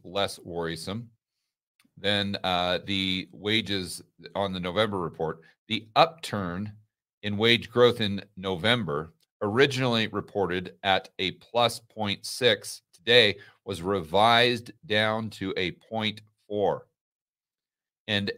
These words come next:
annual wage growth in December was the lowest since August of twenty twenty-one at four point six.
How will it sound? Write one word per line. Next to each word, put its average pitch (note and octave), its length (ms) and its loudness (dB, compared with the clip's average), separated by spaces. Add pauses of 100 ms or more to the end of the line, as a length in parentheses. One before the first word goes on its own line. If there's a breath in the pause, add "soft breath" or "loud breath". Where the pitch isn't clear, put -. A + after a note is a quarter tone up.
(120)
annual A#2+ 680 2
wage F#2+ 420 -2
growth F#2 400 -4
in G2+ 100 -8
December F#2 680 -4 (200)
was G2 220 -2
the G2+ 120 0
lowest G2 920 4 (960)
since G#2+ 500 -6
August A2 540 2
of F2+ 180 -4
twenty G#2 400 -6
twenty-one F2 800 -6 (220)
at F2+ 180 -10
four G2+ 280 -2
point F#2 320 -4
six. - 560 -6